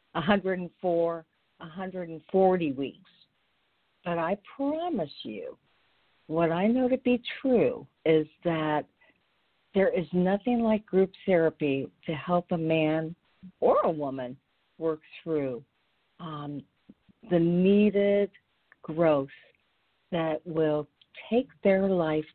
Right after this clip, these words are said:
to the next level. So I'm always happy to do that. You're listening to Carol the Coach, and I am so glad to be with you.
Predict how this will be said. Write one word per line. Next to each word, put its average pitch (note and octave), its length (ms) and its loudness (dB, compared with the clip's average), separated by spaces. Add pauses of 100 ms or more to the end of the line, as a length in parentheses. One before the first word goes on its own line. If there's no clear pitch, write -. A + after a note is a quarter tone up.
(100)
to C#3+ 100 -2
the C#3 100 -6
next C#3+ 360 -6
level. B2 380 -4 (920)
So E3 80 -2
I'm D#3 240 0
always F#3+ 600 2
happy F3 380 -2
to D#3+ 140 -4
do D3 240 -2
that. B2+ 280 -8 (1200)
You're D4+ 220 4
listening D#3+ 480 0
to C3 60 -8 (140)
Carol C3 260 -8
the C3 140 -10 (100)
Coach, E4 260 -2 (140)
and E3+ 180 0
I F3 220 -2
am D#3 160 0 (360)
so C4+ 300 2
glad C#3+ 360 -12
to - 140 -20
be C#3+ 160 -14
with B2 240 -20
you. D3 320 -12